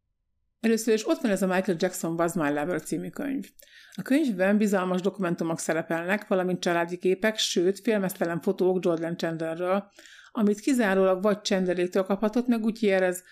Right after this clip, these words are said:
vagy Norma Salinas-től, Chandlerék szobalányától, akihez szintén megpróbált közel férkőzni. Gutierrez nem fette fel a forrásait, de azt mondta,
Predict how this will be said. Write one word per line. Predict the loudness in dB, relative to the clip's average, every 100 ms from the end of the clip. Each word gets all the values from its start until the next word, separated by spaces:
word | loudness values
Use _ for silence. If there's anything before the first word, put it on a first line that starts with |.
| -20 -6
vagy | 0 2 2 2
Norma | 2 0
Salinas-től, | 0 0 2 0 0 0 0
Chandlerék | 2 2 4 2 0
szobalányától, | 0 0 2 0 -4 -4 0 2 2
akihez | 2 0 0 2
szintén | 2 2 0
megpróbált | -2 -2 -2 0 -2
közel | -4 -8 -8
férkőzni. | -8 -8 -8 -8 -4 -4 -6 -10 -20 -20 -20 -6
Gutierrez | -4 0 2 4 4
nem | 4 2
fette | -2 -2 -2
fel | 0
a | 0
forrásait, | 0 0 0 -4 -2 0 0 -2
de | -2
azt | -2 0
mondta, | 0 0 -2